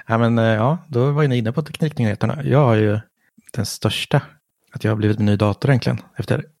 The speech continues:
lång väntan fick jag ju M ett igår. En Mac Mini som jag köpte på fynd.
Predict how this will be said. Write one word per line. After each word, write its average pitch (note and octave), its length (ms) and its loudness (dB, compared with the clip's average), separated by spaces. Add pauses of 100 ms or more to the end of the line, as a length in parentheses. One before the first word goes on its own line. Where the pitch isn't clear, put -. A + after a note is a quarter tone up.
(220)
lång A2+ 440 0 (200)
väntan G#2+ 500 -4 (440)
fick - 280 -2
jag G#2 60 4
ju G#2 80 2
M G2+ 240 2
ett A#2 200 -2
igår. A2+ 220 0 (260)
En A2 120 -2
Mac G2 100 0 (120)
Mini G2+ 400 2 (400)
som - 140 -8
jag G#2+ 60 0
köpte - 280 -6
på - 140 -6
fynd. - 380 -4